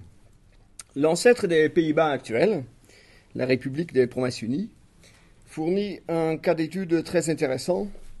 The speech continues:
dans mon opinion en tout cas, pour la diversité, notamment dans le domaine religieux.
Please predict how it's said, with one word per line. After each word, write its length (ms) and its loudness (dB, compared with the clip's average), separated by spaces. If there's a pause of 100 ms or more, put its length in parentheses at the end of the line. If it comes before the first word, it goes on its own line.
(920)
dans 220 -8
mon 200 -10
opinion 380 -6
en 20 -8
tout 100 -10
cas, 160 -8 (540)
pour 140 0
la 100 6
diversité, 720 2 (720)
notamment 460 2
dans 180 2
le 100 6
domaine 340 6
religieux. 600 2